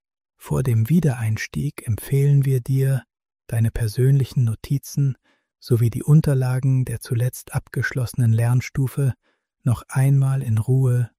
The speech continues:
durchzusehen. So gelingt dir der Einstieg in den nächsten Entwicklungsschritt leichter. Die Ausbildung wurde bewusst als Monatsrhythmus konzipiert. Zwischen den Lernstufen bleibt ausreichend Zeit,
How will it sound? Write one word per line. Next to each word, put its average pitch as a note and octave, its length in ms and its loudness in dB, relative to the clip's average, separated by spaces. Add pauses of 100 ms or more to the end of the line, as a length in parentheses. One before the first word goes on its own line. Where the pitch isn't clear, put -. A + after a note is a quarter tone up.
(220)
durchzusehen. - 920 -4 (800)
So - 220 0
gelingt F#3 440 2
dir D#3+ 180 0
der A2+ 220 -4
Einstieg C3+ 640 0
in A#2+ 120 2
den A2+ 200 2
nächsten C3 440 0
Entwicklungsschritt - 1120 -6
leichter. - 600 -8 (840)
Die - 120 -10
Ausbildung C#3 840 2 (400)
wurde D3 260 2
bewusst D#3+ 720 0
als - 260 -4
Monatsrhythmus A2+ 1000 2
konzipiert. - 920 -14 (1000)
Zwischen D#3+ 480 0
den C3 200 4
Lernstufen B2+ 1040 0
bleibt A2 340 -6
ausreichend C#3 760 -2
Zeit, C3 580 -6